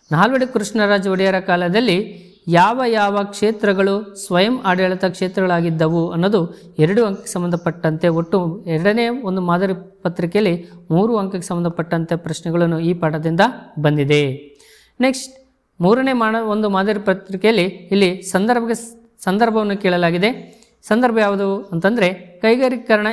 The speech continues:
ಇಲ್ಲವೇ ಅವನತಿ ಎನ್ನುವಂಥದ್ದು ಸಂದರ್ಭಕ್ಕೆ ಕೇಳಲಾಗಿದೆ. ಇದು ಮೂರು ಅಂಕಕ್ಕೆ ಬಂದಿರೋದು ನೋಡ್ತಾ ಹೋಗ್ತೀವಿ. ಇಲ್ಲಿ, ಆ, ಸಂದರ್ಭ ಅಷ್ಟೇ ಈ ಒಂದು ಮಾ-, ಒಂದು ಮಾದರಿ ಪ್ರಶ್ನೆ ಪತ್ರಿಕೆಯಲ್ಲಿ ಕೇಳಲಾಗಿದೆ. ನೆಕ್ಸ್ಟ್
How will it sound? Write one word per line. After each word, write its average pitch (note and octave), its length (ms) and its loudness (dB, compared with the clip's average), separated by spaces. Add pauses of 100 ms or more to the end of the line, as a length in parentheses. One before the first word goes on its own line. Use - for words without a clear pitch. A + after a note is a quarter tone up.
ಇಲ್ಲವೇ G3+ 300 2
ಅವನತಿ G3 720 0
ಎನ್ನುವಂಥದ್ದು F3+ 800 -2
ಸಂದರ್ಭಕ್ಕೆ G3 640 0
ಕೇಳಲಾಗಿದೆ. F3+ 500 0
ಇದು F3+ 340 -2
ಮೂರು G3 340 0
ಅಂಕಕ್ಕೆ F3 600 -4 (120)
ಬಂದಿರೋದು E3 720 0
ನೋಡ್ತಾ E3 240 -2
ಹೋಗ್ತೀವಿ. E3 340 0 (360)
ಇಲ್ಲಿ, F3+ 460 0 (260)
ಆ, F3 180 2
ಸಂದರ್ಭ G3+ 420 0
ಅಷ್ಟೇ F#3+ 400 0
ಈ F#3 40 0
ಒಂದು F#3 220 -2
ಮಾ-, F3 260 -2
ಒಂದು F3 120 0
ಮಾದರಿ F3 260 0
ಪ್ರಶ್ನೆ F3 300 -6
ಪತ್ರಿಕೆಯಲ್ಲಿ E3 400 -2
ಕೇಳಲಾಗಿದೆ. D3 960 0 (340)
ನೆಕ್ಸ್ಟ್ - 380 -2